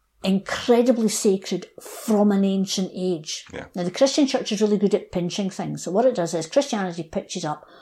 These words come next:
Speaker 1: looks at this sacred pagan well and says, "Oh, that's a sacred site. It's been a sacred site for years. The pagans just didn't know it.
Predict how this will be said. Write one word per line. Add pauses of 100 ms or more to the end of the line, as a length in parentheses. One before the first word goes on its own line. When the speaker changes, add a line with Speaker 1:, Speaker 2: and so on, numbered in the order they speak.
(140)
Speaker 1:
looks
at
this
sacred
pagan
well
and
says, (420)
"Oh,
that's
a
sacred
site.
It's
been
a
sacred
site
for
years.
The
pagans
just
didn't
know
it.